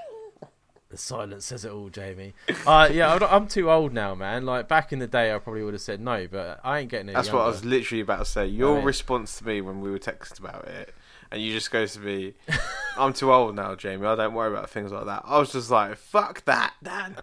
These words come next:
Speaker 2: Fuck that. Fuck that." <laughs>
Speaker 1: But that's what I'm saying. Like, I'd probably never see him again, and if I didn't have the podcast, no one would know about it. But obviously, if it happened now, I would have to tell everyone about it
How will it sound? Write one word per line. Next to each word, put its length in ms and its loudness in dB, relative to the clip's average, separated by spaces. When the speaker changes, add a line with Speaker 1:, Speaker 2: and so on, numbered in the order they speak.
Speaker 2:
Fuck 360 12
that. 380 8
Fuck 420 6
that." 480 2
<laughs> 40 -20
Speaker 1:
But 120 8
that's 140 4
what 120 6
I'm 60 -2
saying. 300 2
Like, 220 2
I'd 220 -2
probably 220 -6
never 180 -6
see 200 -6
him 120 -6
again, 560 -6
and 560 -6
if 180 -8
I 60 -2
didn't 180 -2
have 140 -6
the 80 -8
podcast, 560 -4
no 160 -2
one 80 -6
would 100 -6
know 200 0
about 280 -4
it. 60 -12
But 100 -6
obviously, 300 -6
if 80 -4
it 40 -2
happened 320 -6
now, 260 -4
I 60 -4
would 140 -8
have 140 -12
to 80 -20
tell 240 -4
everyone 260 -8
about 320 -6
it 160 -8